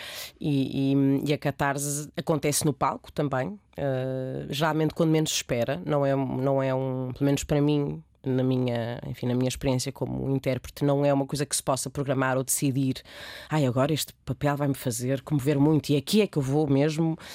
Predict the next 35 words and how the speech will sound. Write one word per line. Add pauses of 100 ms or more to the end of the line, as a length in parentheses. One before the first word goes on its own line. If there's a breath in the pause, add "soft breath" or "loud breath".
(220 loud breath)
Geralmente
não
corre
bem,
não
é
por
aí.
Mas
há
momentos
que
são
muito,
muito
catárticos (500 loud breath)
em
palco (100)
e
na
plateia
já
me
aconteceu (100)
muito
também.
Estar
a
ver
um
espetáculo
e
de
repente
pensar,